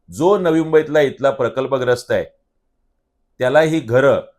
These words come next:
अल्प दरात अथवा मोफत मिळाली पाहिजे, जेणेकरून त्याचा साडेबारा टक्क्याचा मोबदला परत मिळेल अथवा तो भूखंड त्यांना द्यावा. आणि याच्या पुढच्या सर्व गृहनिर्माण योजनेमध्ये आमच्या नवी मुंबईतील प्रकल्पग्रस्तांना घरं मोफत अथवा अल्प दरात देऊन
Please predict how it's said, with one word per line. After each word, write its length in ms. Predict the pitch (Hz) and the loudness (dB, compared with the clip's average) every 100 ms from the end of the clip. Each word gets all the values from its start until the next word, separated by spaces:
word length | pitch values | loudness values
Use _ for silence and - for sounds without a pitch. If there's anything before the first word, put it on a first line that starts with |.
| _ _ | _ _
अल्प 340 | 123 143 139 185 | -4 -4 2 2
दरात 300 | 160 151 147 - | 4 2 0 -2
अथवा 320 | 123 131 151 | -8 -2 -2
मोफत 520 | 139 117 120 160 170 | -2 -6 -4 -2 -2
मिळाली 300 | 156 139 135 | 0 -2 -2
पाहिजे, 360 | 131 117 107 131 | -2 -4 -2 -8
जेणेकरून 840 | 110 117 117 147 156 139 131 147 - _ _ _ _ | -6 -6 -6 -6 -6 -4 -4 -6 -12 _ _ _ _
त्याचा 280 | 113 120 147 | -8 -6 -8
साडेबारा 520 | 135 127 120 131 131 | -4 -4 -4 -4 -2
टक्क्याचा 520 | 131 120 - 120 110 139 | -2 -4 -6 -10 -6 -8
मोबदला 500 | 117 107 117 113 123 - | -6 -6 -6 -4 -8 -8
परत 320 | - 131 131 110 | -4 0 0 -2
मिळेल 240 | 87 71 _ _ _ _ _ | -16 -16 _ _ _ _ _
अथवा 280 | 120 151 170 | -10 -2 -2
तो 140 | 170 | 0
भूखंड 480 | 175 131 120 185 185 | -2 -4 0 0 4
त्यांना 340 | 175 151 131 123 | 2 2 0 -2
द्यावा. 280 | 98 76 - _ _ _ _ - | -2 -6 -10 _ _ _ _ -14
आणि 140 | 135 | -6
याच्या 320 | 131 120 156 | -6 -2 -2
पुढच्या 400 | 156 139 123 151 | -2 -8 -6 -4
सर्व 400 | 151 - 160 185 | -6 -2 0 0
गृहनिर्माण 580 | 180 151 147 139 131 135 | 0 0 -2 -2 -6 -6
योजनेमध्ये 720 | 131 117 110 127 127 107 101 117 _ _ _ _ _ | -4 -6 -6 -8 -8 -8 -8 -10 _ _ _ _ _
आमच्या 340 | 107 110 147 | -10 -6 -4
नवी 240 | 147 127 135 | -2 -4 -6
मुंबईतील 340 | 135 131 135 | -6 -8 -6
प्रकल्पग्रस्तांना 920 | 131 113 120 117 117 110 110 117 120 | -8 -8 -8 -6 -4 -4 -6 -12 -12
घरं 360 | 113 101 107 117 | -6 -6 -4 -6
मोफत 520 | 98 95 92 123 123 | -8 -14 -8 -8 -8
अथवा 260 | 101 - 110 | -12 -8 -10
अल्प 300 | 104 110 - | -8 -12 -8
दरात 280 | 139 131 123 | -6 -4 -4
देऊन 280 | 110 104 | -6 -10